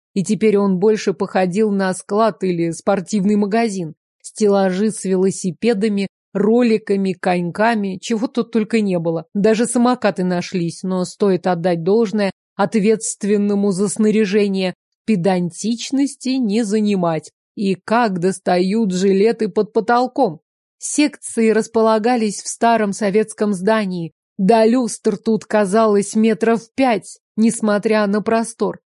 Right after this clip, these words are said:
Огромное окно в конце коридора и кучу пестрящего вокруг.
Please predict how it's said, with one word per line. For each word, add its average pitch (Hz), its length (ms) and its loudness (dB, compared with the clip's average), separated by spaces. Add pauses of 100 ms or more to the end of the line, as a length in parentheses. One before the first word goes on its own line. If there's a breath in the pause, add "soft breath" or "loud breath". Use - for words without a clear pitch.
(120)
Огромное 196 580 0
окно 202 240 -2
в 214 80 -6
конце 190 320 -2
коридора 190 580 0
и 180 200 -4
кучу 190 500 -4 (160)
пестрящего 202 720 0
вокруг. 196 460 -2